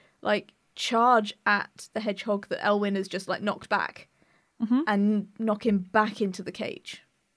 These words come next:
Speaker 2: Sure.
Speaker 1: Possibly can.
Speaker 2: Okay.
Speaker 1: That's the idea. So I'm not sort of a, I'm not, like, doing a proper attack. I'm more just kinda, like, trying to barrel in and force him backwards.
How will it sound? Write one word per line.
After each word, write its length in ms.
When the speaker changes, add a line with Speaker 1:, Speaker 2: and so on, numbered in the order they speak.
Speaker 2:
Sure. 300
Speaker 1:
Possibly 240
can. 160
Speaker 2:
Okay. 200
Speaker 1:
That's 120
the 80
idea. 220
So 100
I'm 80
not 160
sort 200
of 80
a, 20
I'm 100
not, 180
like, 180
doing 180
a 60
proper 380
attack. 360
I'm 140
more 180
just 120
kinda, 180
like, 120
trying 180
to 60
barrel 380
in 160
and 220
force 420
him 100
backwards. 500